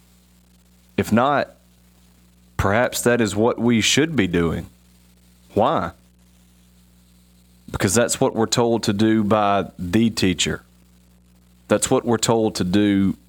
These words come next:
with God's Word. Joshua one, verse eight says, "But you shall meditate on it day and night, so that you may be careful to do according to all that is written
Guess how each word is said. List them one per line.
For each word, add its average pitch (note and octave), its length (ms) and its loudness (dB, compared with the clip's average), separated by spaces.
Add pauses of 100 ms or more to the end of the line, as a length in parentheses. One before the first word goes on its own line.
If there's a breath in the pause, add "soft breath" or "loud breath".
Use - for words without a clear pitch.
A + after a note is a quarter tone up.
(120)
with G2+ 200 -2
God's G2 360 0
Word. F#2+ 480 -2 (1500)
Joshua A2 480 2
one, G2 580 0 (140)
verse G#2 320 0
eight G#2 300 0
says, F2+ 580 0 (420)
"But A2+ 200 0
you A2+ 160 4
shall G2 320 0
meditate G2+ 760 0
on F#2+ 240 0
it - 140 -4 (560)
day G#2+ 240 2
and A#2 160 2
night, E2+ 460 -4 (840)
so - 180 0
that G2+ 140 0
you A#2 160 2
may G#2+ 200 2
be G2 200 0
careful B2 500 -2
to - 140 -6
do G#2+ 340 0
according A2+ 540 0
to F#2 220 0
all A2+ 520 0
that G#2 220 2
is F#2 160 0
written A#2 500 0